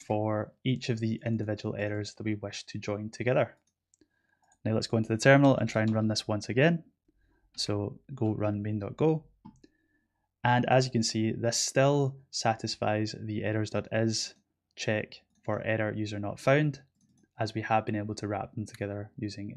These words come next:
this statement here. Cool. So that's all we're going to cover within this tutorial. Now, this was a really exciting addition to the standard library, and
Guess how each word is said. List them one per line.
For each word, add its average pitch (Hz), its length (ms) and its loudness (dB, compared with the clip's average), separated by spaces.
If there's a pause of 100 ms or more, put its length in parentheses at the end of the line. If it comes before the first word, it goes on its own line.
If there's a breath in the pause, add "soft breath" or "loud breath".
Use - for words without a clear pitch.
(140)
this - 360 -6
statement 98 460 -8
here. 135 300 -2 (1600)
Cool. 147 260 2 (560)
So 135 380 0
that's 139 260 4
all 139 200 0
we're 135 100 -2
going 117 180 0
to - 60 -12
cover 113 300 -4
within 110 460 -6
this 107 200 -4
tutorial. 175 440 -4 (880)
Now, 123 380 6 (100)
this 127 500 0
was 131 160 0
a 117 80 2
really 131 560 0
exciting 143 560 2
addition 117 400 0
to 113 400 -2
the 107 220 -2
standard 107 400 -4
library, 127 480 4 (560 soft breath)
and 113 260 2